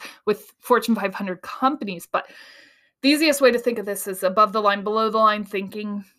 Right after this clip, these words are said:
And this is how they teach it in their book. And this is how they teach it when they work with corporations, but above the line, below the line thinking. And I remember having that moment where I learned this and it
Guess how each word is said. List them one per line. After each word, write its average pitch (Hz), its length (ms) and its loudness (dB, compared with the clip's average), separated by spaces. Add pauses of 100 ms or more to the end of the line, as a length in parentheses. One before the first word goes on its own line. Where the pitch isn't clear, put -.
(180)
And 202 340 0
this 202 320 -2
is 214 100 -6
how 220 180 2
they 208 200 2
teach 214 300 -4
it 202 100 -2
in 196 100 0
their 220 140 2
book. 190 420 0 (320)
And 220 320 4
this 208 300 0
is 220 120 -6
how 196 160 4
they 208 160 2
teach 214 260 -6
it 233 120 -4
when 220 220 4
they 202 180 4
work 202 260 2
with 202 140 -4
corporations, 190 720 -4 (300)
but 233 80 2
above 226 260 4
the 240 80 4
line, 214 260 4
below 202 280 2
the 196 80 0
line 185 200 2
thinking. 190 500 -4
And 196 200 -6
I 214 280 4
remember 240 480 4
having 233 500 0
that 180 260 0 (400)
moment 233 580 6
where 185 200 0
I 175 80 -2
learned 226 480 2
this - 260 -4
and 190 100 -10
it - 120 -10